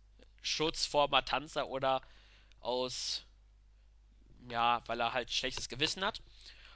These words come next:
Und selbst wenn er sterben wird, seine, also die Person Dra-,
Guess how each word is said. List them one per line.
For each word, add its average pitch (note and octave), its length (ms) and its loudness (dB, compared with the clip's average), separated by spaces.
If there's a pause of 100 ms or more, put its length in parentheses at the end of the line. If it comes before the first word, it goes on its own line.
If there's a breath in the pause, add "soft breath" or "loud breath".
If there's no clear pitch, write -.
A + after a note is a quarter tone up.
(160 loud breath)
Und D3+ 340 0
selbst D3+ 380 0
wenn F3 140 8
er G3+ 120 4
sterben D#3+ 460 6
wird, D3+ 340 0 (120)
seine, C#3+ 340 2 (120)
also B2+ 200 -6
die B2+ 140 -12
Person D3 520 -2
Dra-, B2+ 280 4